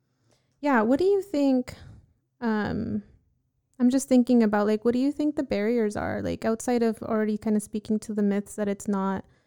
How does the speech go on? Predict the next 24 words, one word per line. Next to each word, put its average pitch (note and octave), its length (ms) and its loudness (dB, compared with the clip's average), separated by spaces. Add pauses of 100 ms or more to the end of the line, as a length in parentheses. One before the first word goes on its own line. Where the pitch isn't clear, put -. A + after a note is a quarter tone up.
(160)
indulgence A#3+ 880 4
or, G3+ 580 -4
you A3+ 120 -2
know, G3 120 -2
selfish, B3 880 0
kind G#3+ 240 0
of G3+ 140 -2
dispelling G#3 520 -2
that. A3 320 0
But A3+ 100 0
what A#3+ 120 2
do C4 60 -2
you, C#4 220 0
what A#3+ 180 -2
else B3+ 240 -4
do - 80 -8
you A#3 80 -2
think A3+ 360 0 (760)
challenges G#3+ 540 4
people G#3+ 360 -4
to, - 440 -4
to - 180 -6
take - 240 -8
care? - 440 -6